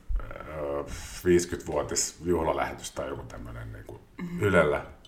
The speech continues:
Speaker 1: Ja sit mua ja edesmennyttä rakasta ystävää Tsarkus Poussaa ja Jarmo Saarta, joka on mun kitarasankari numero yksi,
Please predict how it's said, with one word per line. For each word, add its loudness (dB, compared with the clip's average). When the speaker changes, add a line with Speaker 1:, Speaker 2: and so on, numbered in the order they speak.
Speaker 1:
Ja -6
sit -10
mua 6
ja 6
edesmennyttä 0
rakasta -8
ystävää -8
Tsarkus 0
Poussaa 2
ja -6
Jarmo 2
Saarta, 6
joka -4
on -2
mun -2
kitarasankari -4
numero -10
yksi, -10